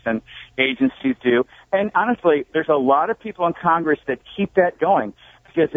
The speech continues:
if, if their brand is the government's wonderful,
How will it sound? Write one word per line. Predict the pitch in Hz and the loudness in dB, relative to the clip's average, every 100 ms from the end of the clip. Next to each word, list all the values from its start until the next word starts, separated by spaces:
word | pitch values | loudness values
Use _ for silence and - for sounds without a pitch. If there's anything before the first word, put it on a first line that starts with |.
| - _ | -8 _
if, | 127 120 _ | 0 0 _
if | 123 - _ - | 0 0 _ -8
their | 196 160 208 | 0 0 2
brand | 202 208 131 110 120 - _ _ | 2 2 2 0 -4 -6 _ _
is | 147 139 | -2 -2
the | 135 | 0
government's | 143 151 160 - | 0 0 -2 -4
wonderful, | 147 139 110 - 78 | 0 0 -2 -8 -12